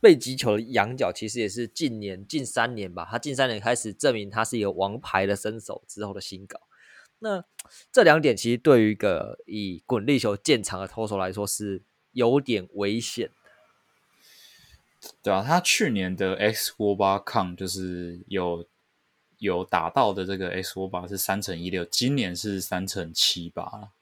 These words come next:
Speaker 2: 那差蛮多的。
Speaker 1: 对啊，差蛮多的。而且今年为什么很多来健检，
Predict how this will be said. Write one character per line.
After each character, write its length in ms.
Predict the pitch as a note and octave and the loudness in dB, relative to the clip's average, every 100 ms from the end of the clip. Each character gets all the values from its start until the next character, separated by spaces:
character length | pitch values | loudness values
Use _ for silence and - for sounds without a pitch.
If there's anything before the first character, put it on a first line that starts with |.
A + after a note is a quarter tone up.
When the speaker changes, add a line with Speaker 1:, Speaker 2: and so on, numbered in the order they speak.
| _ - - | _ -14 -4
Speaker 2:
那 100 | A2+ | -2
差 280 | - G#2 | -2 0
蛮 180 | G2+ E2+ | 0 -2
多 240 | E2+ E2 E2 | -6 -8 -10
的。 120 | D#2+ _ _ _ _ | -12 _ _ _ _
Speaker 1:
对 120 | - | -2
啊， 120 | G2+ F2+ | 0 0
差 240 | - G#2 | -2 -2
蛮 220 | F#2+ F2 | -2 -6
多 220 | E2 E2+ | -8 -10
的。 120 | E2+ - _ _ _ _ _ - | -10 -12 _ _ _ _ _ -4
而 100 | C3+ | 6
且 320 | D#3 B2+ G2+ _ - _ _ _ _ _ - | 10 10 8 _ -20 _ _ _ _ _ -10
今 200 | - G#3 | -4 2
年 160 | F#3 C3 | 2 6
为 120 | E3+ | 6
什 120 | B2 | 6
么 120 | A2 | -2
很 220 | G2+ G2 | -2 -6
多 160 | F#2+ A2+ | -2 0
来 320 | A2 F#2+ F#2+ | 2 2 0
健 340 | F#2 - A2 F#2 | -4 -2 -2 -4
检， 280 | - G1+ | -12 -14